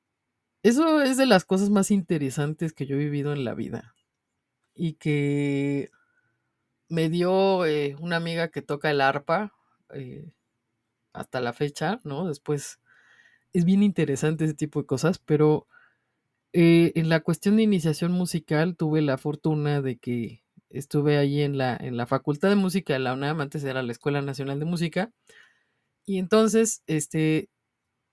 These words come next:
en esta parte de iniciación musical, pues, te pasan por todos los instrumentos. Y entonces eso es, es una de las cosas más interesantes que yo he vivido en mi vida,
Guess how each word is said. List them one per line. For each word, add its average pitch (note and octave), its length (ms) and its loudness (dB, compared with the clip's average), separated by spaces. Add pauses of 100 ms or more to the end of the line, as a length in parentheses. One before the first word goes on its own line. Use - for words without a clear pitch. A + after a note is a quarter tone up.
(220)
en E3 180 0
esta F#3+ 220 2
parte F#3+ 260 0
de F#3 60 0
iniciación E3+ 420 -2
musical, G3 480 0
pues, - 160 -6
te D#3 100 -4
pasan E3+ 340 0
por D3+ 180 -4
todos F3 240 0
los D3+ 200 -2
instrumentos. C#3+ 920 -8 (1700)
Y F#3+ 80 -4
entonces A#3 540 0 (120)
eso B3+ 520 2 (200)
es, - 280 2
es G#3+ 160 -4
una A#3 160 0
de A3+ 100 2
las F#3+ 200 2
cosas G3+ 320 -2
más G3 340 -2
interesantes F3 720 0
que - 120 -12
yo D#3+ 80 -4
he D#3 40 -2
vivido D#3 420 -2
en C#3 120 -8
mi C3 100 -10
vida, B2 340 -8